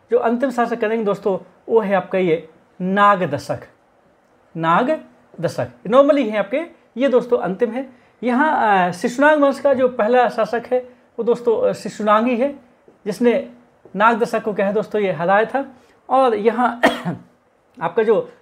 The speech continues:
अ, अंतिम शासक है, ये आपका नंदिवर्धन है, नंदिवर्धन है।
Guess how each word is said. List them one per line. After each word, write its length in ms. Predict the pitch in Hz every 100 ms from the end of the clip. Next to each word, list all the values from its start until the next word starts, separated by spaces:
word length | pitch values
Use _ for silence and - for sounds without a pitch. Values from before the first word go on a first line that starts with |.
| -
अ, 20 |
अंतिम 480 | 165 170 - 226 254
शासक 340 | - 208 208 190
है, 300 | 196 156 - _ -
ये 120 | 214
आपका 480 | 180 - 180 - -
नंदिवर्धन 760 | 190 202 226 220 220 160 127 135
है, 240 | 120 - _ _ _ _ _ _ _ _ _ _ _ _ _ _ _ _ _ - - _ _ _ _ _ _ _ _ _ 190
नंदिवर्धन 1300 | 185 196 285 285 _ _ _ _ 196 165 139 143
है। 120 | -